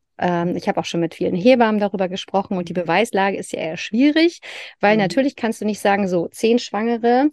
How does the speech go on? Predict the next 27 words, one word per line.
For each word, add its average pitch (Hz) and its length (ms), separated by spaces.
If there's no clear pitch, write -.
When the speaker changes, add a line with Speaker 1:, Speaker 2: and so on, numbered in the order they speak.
Speaker 1:
ernähren 208 400
sich 202 200
jetzt 196 240
nach 185 160
der 165 140
Luven-Methode 262 800
und 202 220
zehn 202 220
weitere 208 340
Schwangere 202 460
essen, 185 240
was 180 140
sie 165 180
wollen 208 340
und 190 120
dann 208 120
vergleichen 190 480
wir 180 60
das - 180
mal 175 120
nach 180 180
der - 120
Geburt, 185 460
weil 190 100
natürlich 185 420
jede 247 240
Geburt, 202 560